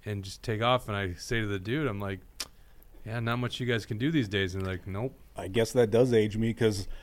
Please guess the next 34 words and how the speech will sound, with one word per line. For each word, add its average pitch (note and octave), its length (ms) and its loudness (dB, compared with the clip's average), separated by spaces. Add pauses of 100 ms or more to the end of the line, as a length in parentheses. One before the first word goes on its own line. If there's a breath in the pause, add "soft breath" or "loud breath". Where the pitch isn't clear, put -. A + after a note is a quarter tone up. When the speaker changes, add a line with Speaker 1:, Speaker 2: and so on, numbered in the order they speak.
(100)
Speaker 2:
I E3+ 160 10
chased A#3+ 420 6
a C#3 60 6
guy G#2 280 6
who A2 140 2
stole A2+ 260 4
from A2+ 160 0
us A2 160 0
at F#2+ 60 -4
Macy's. G2+ 460 -4
I G#2+ 140 2
chased C3+ 380 0
him A#2 140 4
outside C3 480 0
of B2+ 60 0
the A#2 80 0
store, C3 360 2
which A2 180 2
was G2 120 -6
kind G2+ 200 0
of G#2 60 0
a G#2 40 2
no-no, A2+ 480 0 (600)
and G2 160 -4
grabbed A#2 360 4
him, B2+ 120 6
and A#2 60 4
I'm F#2+ 140 -2
throwing B2+ 280 6
him B2+ 60 6
to A#2+ 60 2
the A2+ 60 4
ground, A2+ 460 4
and G2+ 220 4